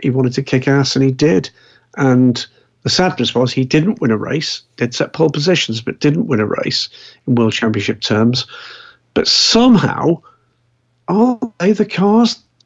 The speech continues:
that people remem-, will remember the more fondly? The one that coulda, shoulda, woulda?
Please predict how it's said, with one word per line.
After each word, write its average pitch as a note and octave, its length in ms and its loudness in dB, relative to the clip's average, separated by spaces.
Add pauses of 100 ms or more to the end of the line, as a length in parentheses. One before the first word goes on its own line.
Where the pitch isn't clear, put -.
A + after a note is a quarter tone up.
(320)
that - 340 -2
people D3 380 0
remem-, C#3 420 2
will D3 140 4
remember D3+ 340 4
the D3+ 100 2
more D3+ 180 2
fondly? F3+ 560 0 (360)
The C3+ 60 0
one D3 140 4
that - 180 2
coulda, D3+ 200 2
shoulda, D3 300 2
woulda? D#3+ 340 2